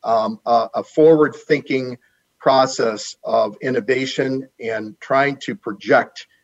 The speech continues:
where you might be in the supply chain, what your product lines, your services are. Services are changing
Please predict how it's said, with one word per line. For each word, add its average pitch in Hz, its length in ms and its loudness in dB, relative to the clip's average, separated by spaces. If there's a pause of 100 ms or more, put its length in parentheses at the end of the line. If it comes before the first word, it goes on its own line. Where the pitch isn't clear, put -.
(220)
where 131 340 -2
you 135 240 -2
might 123 440 -4
be 113 540 -8
in 147 200 0
the 135 80 -4
supply 120 480 0
chain, 113 580 -6
what 120 320 -6
your 120 140 -6
product 135 440 2
lines, 110 340 -4
your 107 100 -14
services 131 580 -4
are. 110 240 -2
Services 165 580 0
are 110 100 -4
changing 113 520 -8